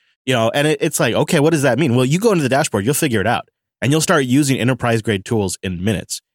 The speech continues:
If you've been using Linode for anything longer than five minutes, you realize it's pretty special. And as you start to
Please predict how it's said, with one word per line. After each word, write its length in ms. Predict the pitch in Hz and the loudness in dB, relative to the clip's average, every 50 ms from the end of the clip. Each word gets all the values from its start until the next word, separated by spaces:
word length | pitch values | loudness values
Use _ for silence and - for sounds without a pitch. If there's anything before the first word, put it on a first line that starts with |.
| _ _ _ _ _ _ - | _ _ _ _ _ _ -4
If 100 | 107 127 | -2 0
you've 80 | 156 | 0
been 160 | 143 156 143 | 2 2 0
using 240 | 135 143 147 131 143 | 2 0 0 0 0
Linode 320 | 117 127 135 135 127 127 - | 0 0 0 0 0 0 -2
for 100 | - 117 | -2 -2
anything 280 | 123 139 - 135 123 | -2 -2 -2 -2 0
longer 260 | 120 127 131 135 123 | 0 0 0 0 0
than 160 | 107 110 107 101 | 0 -2 -2 -2
five 240 | - 123 117 107 | -2 -2 0 0
minutes, 240 | 110 110 98 92 - | -2 -2 -4 -4 -4
you 80 | - 110 | -4 -2
realize 380 | 113 117 110 107 98 95 - | -2 0 0 0 -2 -4 -6
it's 100 | 98 - | -8 -12
pretty 240 | - - - 110 87 | -10 -6 -6 -6 -6
special. 480 | - - - 87 90 - - - - - - - - - _ _ - | -6 -6 -4 -4 -4 -6 -8 -10 -12 -16 -20 -20 -20 -20 _ _ -6
And 100 | - 135 | -2 0
as 160 | 151 143 117 127 | 0 0 0 0
you 80 | 131 | -2
start 320 | - - 156 156 175 170 _ - | -2 0 0 -2 -2 -2 _ -6
to 320 | - 160 151 135 127 107 | -6 -4 -4 -4 -6 -10